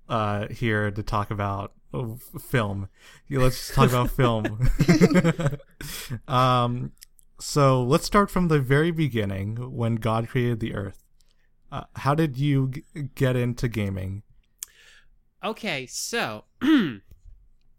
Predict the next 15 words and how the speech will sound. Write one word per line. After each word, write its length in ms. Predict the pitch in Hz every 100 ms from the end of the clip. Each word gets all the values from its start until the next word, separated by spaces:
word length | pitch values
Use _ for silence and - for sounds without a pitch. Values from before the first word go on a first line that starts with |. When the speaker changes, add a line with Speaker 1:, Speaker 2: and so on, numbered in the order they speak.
| _ - - - _ _ -
Speaker 3:
um, 440 | 135 127 123 123 -
in 220 | 143 135
nineteen 480 | 151 240 - 254 202
ninety-six, 840 | 170 170 190 - 117 147 - - _ _ _ _ _ _ _ _
uh, 540 | 139 127 127 123 120 123
my, 480 | 131 120 120 120 117
or 140 | 135
ninety-seven, 680 | 165 254 226 - 127 110 107 _ _ -
around 360 | 214 254 247
that 200 | 175 165
time, 380 | - - 107 113
in 120 | 208
the 100 | 254
late 260 | 214 202 196
nineties, 580 | 151 139 110 98 123